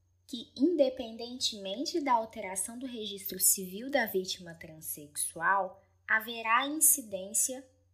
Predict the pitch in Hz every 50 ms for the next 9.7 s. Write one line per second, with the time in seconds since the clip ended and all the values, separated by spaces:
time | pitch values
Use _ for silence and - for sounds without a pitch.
0 | _ _ _ 185 190 214 226 262 277 254 220 196 208 220 - - - 226 233 220
1 | 226 220 214 214 226 - 247 233 226 226 214 208 - - 214 202 - - 214 196
2 | 185 190 196 190 233 233 - 269 254 247 240 233 233 233 233 220 220 220 214 233
3 | 262 - _ - 302 - 151 151 147 - - _ _ _ _ _ _ _ _ _
4 | _ _ 254 269 277 269 262 277 285 302 - - - - - 156 - - - -
5 | - 277 262 285 466 - - 453 427 381 269 - 190 151 143 - - - - 147
6 | 143 139 - - - _ _ _ _ _ _ _ - 202 196 190 190 190 196 214
7 | 220 226 208 - - 339 294 - - - 233 214 214 - - _ - 254 240 262
8 | 311 349 381 381 - - - _ _ - 254 240 - - 240 226 220 208 208 208
9 | 202 202 190 165 151 156 156 165 170 170 165 165 165 -